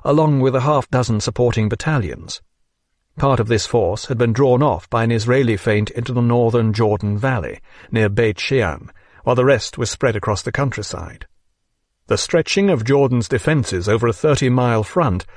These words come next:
led Colonel Awad Bashir Khalidi, commander of the twenty-fifth Khalid bin Walid Infantry Brigade,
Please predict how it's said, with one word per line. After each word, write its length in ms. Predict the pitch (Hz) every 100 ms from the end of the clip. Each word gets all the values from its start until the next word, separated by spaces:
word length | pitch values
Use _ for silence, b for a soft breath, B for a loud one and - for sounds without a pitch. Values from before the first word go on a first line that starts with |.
| B B B
led 180 | 110 -
Colonel 400 | 147 147 143 -
Awad 320 | 123 175 156
Bashir 420 | 127 117 - 127 110
Khalidi, 640 | 117 117 143 117 90 113 b b b
commander 420 | 98 123 139 110
of 80 | 107
the 100 | 117
twenty-fifth 720 | - 139 117 - 127 - -
Khalid 480 | - 123 123 117 104
bin 220 | 123 117
Walid 480 | 135 143 101 90 -
Infantry 460 | 127 127 110 107 104
Brigade, 480 | 107 120 120 123